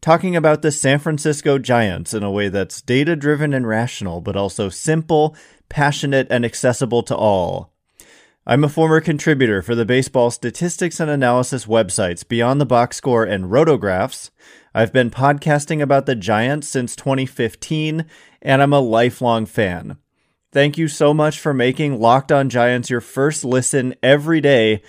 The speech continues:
We are free and available on all platforms, which now includes YouTube. Anyway, as I said, coming up on today's show, I want to look at where the Giants roster stands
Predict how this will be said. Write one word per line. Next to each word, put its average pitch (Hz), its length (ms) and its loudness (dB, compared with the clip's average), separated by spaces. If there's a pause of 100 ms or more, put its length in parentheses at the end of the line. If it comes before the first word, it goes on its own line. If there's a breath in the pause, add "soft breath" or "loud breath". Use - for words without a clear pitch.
(300 loud breath)
We 123 120 2
are 127 120 4
free 160 280 -2
and 180 100 0
available 131 480 2
on 120 220 2
all 127 280 4
platforms, 117 720 0
which 113 240 -6
now 120 240 0
includes 139 760 -2
YouTube. 98 760 -2 (720)
Anyway, 165 440 4
as 160 220 4
I 175 120 2
said, 135 400 2
coming 160 320 -2
up 139 140 2
on 131 180 0
today's 120 320 -2
show, 113 340 0 (300 soft breath)
I 120 100 0
want 135 380 0
to 147 380 0
look 135 280 2
at 151 300 2
where 143 440 2
the 151 140 -2
Giants 135 460 -2
roster 131 400 -2
stands 135 840 -2